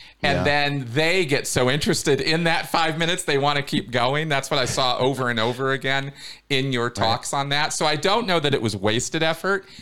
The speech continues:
Speaker 1: but it was interesting to watch that phenomenon over-,
Speaker 2: I've even had people
Speaker 1: occur,
Speaker 2: co-,
Speaker 1: you know?
Speaker 2: yeah, people are like, "Oh, five minutes, no problem." I did have a, one, a lady said, "Well, I can't do five minutes, but I can do three."
Speaker 1: Yep.
Speaker 2: Okay, okay. Uh, but yes, what usually happens is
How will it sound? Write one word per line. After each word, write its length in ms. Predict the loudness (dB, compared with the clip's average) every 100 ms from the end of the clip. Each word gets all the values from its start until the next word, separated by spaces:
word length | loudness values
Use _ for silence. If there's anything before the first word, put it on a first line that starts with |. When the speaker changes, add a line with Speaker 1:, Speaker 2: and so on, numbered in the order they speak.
| -20 -2
Speaker 1:
but 140 | 0
it 120 | 2 2
was 360 | 2 2 -2 -4
interesting 600 | -4 -4 -6 -2 -2 -2
to 80 | -2
watch 380 | 0 0 0
that 240 | -2 -2 -4
phenomenon 760 | -2 0 2 2 0 -2 -8 -16 _ _ _ _ -20 -2
over-, 280 | 2 4 4
Speaker 2:
I've 40 | 4
even 220 | 2 2
had 100 | 2
people 220 | 2 2 0
Speaker 1:
occur, 80 | -2
Speaker 2:
co-, 80 | -10 -12
Speaker 1:
you 100 | -2
know? 60 | 2
Speaker 2:
yeah, 300 | 4 2 -2 -4
people 220 | 0 2
are 20 |
like, 140 | 4 2
"Oh, 80 |
five 240 | 2 2 2
minutes, 180 | 2 0
no 80 |
problem." 240 | 0 0 0
I 120 | 0
did 160 | 2 2
have 100 | 2
a, 100 | -2 -2
one, 200 | -2 -2 -2
a 80 |
lady 260 | 0 0 0
said, 280 | 0 0 2
"Well, 160 | 2 2
I 80 | -2
can't 300 | -2 -2 0
do 140 | 0
five 240 | 2 2
minutes, 160 | 2 2
but 100 | 0
I 60 | 0
can 100 | -2
do 140 | -4
three." 460 | -2 0 0 -2 -4
Speaker 1:
Yep. 200 | -4 -4 -6 -18 -8 -8 -8 -6 -4
Speaker 2:
Okay, 220 | -2 0
okay. 420 | 0 2 0 0
Uh, 100 | -4 -6
but 240 | -2 -2 -2 -12 -20 _
yes, 220 | 0 0
what 100 | 0
usually 280 | 0 2 2
happens 360 | 2 0 -2 0
is 460 | 0 0 -4 -10